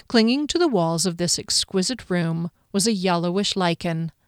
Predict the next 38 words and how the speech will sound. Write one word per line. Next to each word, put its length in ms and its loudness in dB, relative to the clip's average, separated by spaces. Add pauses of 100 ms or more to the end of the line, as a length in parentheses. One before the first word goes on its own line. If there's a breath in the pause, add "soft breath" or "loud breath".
(720 loud breath)
Kier's 360 6
only 300 4
guess 540 2
was 160 4
that 160 0
the 160 2
evaporating 760 2
water 320 2
in 140 2
the 80 2
well 320 2
triggered 420 0
growth 380 0
in 180 2
whatever 460 2
organic 480 0
material 480 0
was 180 0
left 260 -2
either 360 4
lying 320 6
around 500 4 (160 loud breath)
or 140 4
in 140 4
the 180 2
air 320 2
after 240 -2
the 100 0
residents 540 -2
had 100 -4
departed. 580 0 (600 loud breath)
Those 220 6
bizarre 520 4
growing 380 2
conditions 600 -2
were 120 2
surely 460 2
rare, 380 4